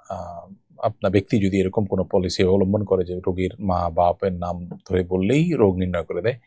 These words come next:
এটাও, আহ, রুকিয়া শরঈয়ার প-, আহ, পদ্ধতির মধ্যে বা শরিয়া সম্মত যে রুকিয়া, সেটার পদ্ধতিতে পড়ে না। এ ধরনের ব্যক্তি থেকে বিরত থাকা উচিত এবং এ ধ-, এ ধরনের ব্যক্তির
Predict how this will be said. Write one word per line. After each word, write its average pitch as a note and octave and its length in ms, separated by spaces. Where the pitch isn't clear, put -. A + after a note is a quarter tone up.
এটাও, C#3+ 460
আহ, G2 280
রুকিয়া G2 340
শরঈয়ার A2 560
প-, G2+ 320
আহ, F2 300
পদ্ধতির F#2+ 400
মধ্যে E2 320
বা E2+ 340
শরিয়া F2+ 320
সম্মত C#3 360
যে G2+ 120
রুকিয়া, F2+ 380
সেটার E2+ 400
পদ্ধতিতে E2 480
পড়ে G2 260
না। D#2+ 160
এ C3+ 60
ধরনের G#2 200
ব্যক্তি F#2+ 220
থেকে C3 260
বিরত E2 500
থাকা - 200
উচিত F#2+ 260
এবং G2 280
এ F#2 60
ধ-, F#2 340
এ G2+ 40
ধরনের G2 220
ব্যক্তির F#2+ 260